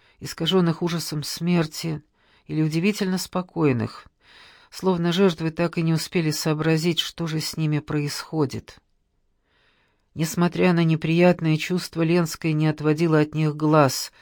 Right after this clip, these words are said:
пристально их рассматривая, и, наконец, нашла. Вот оно, то самое,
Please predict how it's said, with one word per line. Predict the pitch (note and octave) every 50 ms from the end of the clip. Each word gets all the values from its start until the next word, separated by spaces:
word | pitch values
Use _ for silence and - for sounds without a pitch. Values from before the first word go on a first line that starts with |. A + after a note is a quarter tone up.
| - - - - - _ _ _ _
пристально | - E3 G3 G3 - - - F#3 E3 E3 E3 E3+
их | E3+ - -
рассматривая, | F3 E3 E3+ - - - F#3 G3 F#3 - - C#3 C3+ B2+ B2 A#2+ A2+ G#2+ G#2 - _ - - - - - _ _ _ _ _ _
и, | - F3 F3+
наконец, | F3 F#3 F3+ F3+ - F3 F3 E3+ F3+ G3 A3 B3 A#3 - - - - - - - _
нашла. | - D3 F#3 G3+ - - - - E3 E3+ E3+ D#3 C#3+ C3 A2+ A2 - _ _ _ _ _ _ _ _ _ _ _ _ _ _ _ _ _ _ _ _ _
Вот | - F#3+ D#3 F3 G3 F3 D3 - C#3+
оно, | B2 A#2+ B2 A#2+
то | - - F3+ E3
самое, | D#3 - - F3 D#3 C#3+ B2 A#2+ A2+ G#2 G2+ A2